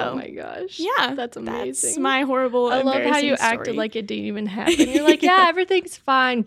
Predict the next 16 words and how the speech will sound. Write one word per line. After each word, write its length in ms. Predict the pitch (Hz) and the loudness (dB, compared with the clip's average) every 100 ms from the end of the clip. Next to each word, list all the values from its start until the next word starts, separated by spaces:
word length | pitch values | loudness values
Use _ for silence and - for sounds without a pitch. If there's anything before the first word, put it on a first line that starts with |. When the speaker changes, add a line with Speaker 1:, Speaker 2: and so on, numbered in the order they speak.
| 240 | 4
Speaker 1:
Blood 180 | 226 208 | 6 4
dripping 360 | 240 202 202 196 | 0 -2 -2 -2
off 180 | 190 208 | -2 -2
of 120 | 185 | -4
face. 240 | 208 220 | 2 6
Speaker 2:
Yeah, 160 | 294 269 | 8 6
no, 100 | 359 762 807 640 622 | 4 6 4 4 2
I'm, 80 | 571 - | 2 4
I'm 180 | 349 - 285 | 2 4 4
very 240 | 285 302 | 6 6
okay. 300 | 262 285 240 | 2 0 0
This 100 | 240 | 0
doesn't 240 | 339 359 285 | 0 -2 -2
hurt 220 | 277 269 | 0 0
at 80 | 254 | 0
all. 420 | 285 339 277 277 | 0 0 -2 -6